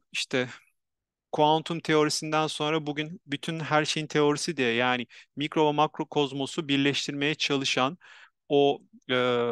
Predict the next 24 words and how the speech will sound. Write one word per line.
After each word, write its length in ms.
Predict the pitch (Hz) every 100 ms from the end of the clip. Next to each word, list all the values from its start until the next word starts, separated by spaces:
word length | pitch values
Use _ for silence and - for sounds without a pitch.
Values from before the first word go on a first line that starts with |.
| 117 - -
süper 400 | - 185 170 151
sicimin 540 | 139 123 131 139 214 - - _ _ _ _ _
beşinci 460 | 123 131 156 151 170
iterasyonu 680 | 170 156 139 131 - 131
olan 280 | 120 127 151
zar 280 | 135 147 147
teorisi, 680 | - 127 117 - 208 226 143
e, 240 | 131 135
bugün 300 | 156 175 175
çok 200 | - 185
güzel 200 | 143 156
anlatıyor 480 | 180 170 160 - 147
bunu 120 | 120
esasında. 500 | 127 120 131 123 156 139
Her 140 | 147
şey 260 | - 135 123 _ _ _
teknik 360 | 139 - - 131
olarak 440 | 117 117 156 - _ - _ -
bir 100 | 123
süper 400 | - 175 175 160
sicim. 440 | - 156 170 170 _ _
Onun 800 | 156 151 147 - - 160 185 175
farklılıkları, 760 | 151 143 135 - 123 135 127 123
e, 160 | 117